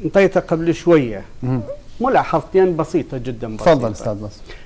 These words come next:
Speaker 1: الملاحظة الأولى،
Speaker 2: مهم.
Speaker 1: أين كانت وزارة الاتصالات؟
Speaker 2: مهم.
Speaker 1: أين كانت الهيئة؟
Speaker 2: مهم.
Speaker 1: خلنا نتكلم أنا فيما يخصني كوزارة اتصالات.
Speaker 2: تمام، تفضل.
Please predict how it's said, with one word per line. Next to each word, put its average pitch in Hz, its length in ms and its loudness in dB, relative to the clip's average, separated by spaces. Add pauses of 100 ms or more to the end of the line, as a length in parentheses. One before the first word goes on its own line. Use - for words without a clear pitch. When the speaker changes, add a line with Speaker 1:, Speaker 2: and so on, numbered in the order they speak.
(120)
Speaker 1:
الملاحظة 226 680 4
الأولى، 131 460 0 (160)
Speaker 2:
مهم. 127 200 0 (1500)
Speaker 1:
أين 226 220 6
كانت 175 400 2
وزارة 131 500 2
الاتصالات؟ 117 840 -8 (400)
Speaker 2:
مهم. 117 200 -6 (360)
Speaker 1:
أين 160 180 4
كانت 147 480 -2
الهيئة؟ 123 580 -6 (380)
Speaker 2:
مهم. 117 160 -6 (360)
Speaker 1:
خلنا 233 200 2
نتكلم 180 420 0
أنا 175 200 0
فيما 160 300 2
يخصني 175 380 -6
كوزارة 151 580 -2 (100)
اتصالات. 98 680 -12
Speaker 2:
تمام، 113 240 0 (220)
تفضل. 101 320 0